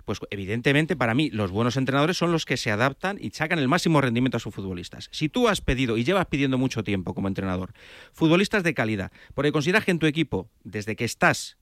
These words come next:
prácticamente no has tenido jugadores de calidad, de estos de que marcan la diferencia, y ahí en ese perfil él, eh, tiene claro que Cubo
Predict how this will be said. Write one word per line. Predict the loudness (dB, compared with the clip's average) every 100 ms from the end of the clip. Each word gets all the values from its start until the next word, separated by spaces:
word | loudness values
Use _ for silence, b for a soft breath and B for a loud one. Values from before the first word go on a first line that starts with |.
| _
prácticamente | -12 -8 -6 -2 -2
no |
has | -2
tenido | -2 -2 -2
jugadores | -4 -4 -2 -4 -8 -16
de | -10 -8
calidad, | -6 -2 0 0
de |
estos | -2 -6
de | -8
que | -4
marcan | -4 0 0
la |
diferencia, | 0 0 -2 -2 -4 -4
y | 0
ahí | 4
en | 4 4
ese | 2
perfil | 0 0 2 2 B B B B
él, | -2 -2 -2 -6
eh, | -4 -2 -2
tiene | -2 -2
claro | 2 0 0
que | -2 -4 -6 _
Cubo | 2 4 4 -2